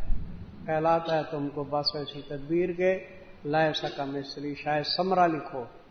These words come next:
کا مثلی کا جو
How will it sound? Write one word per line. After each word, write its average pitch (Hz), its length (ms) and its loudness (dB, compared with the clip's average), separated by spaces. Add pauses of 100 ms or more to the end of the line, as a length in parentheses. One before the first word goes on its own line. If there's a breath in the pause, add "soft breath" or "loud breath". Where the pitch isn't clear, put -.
(1600)
کا 180 180 8
مثلی 190 840 6
کا 180 220 2
جو 175 140 2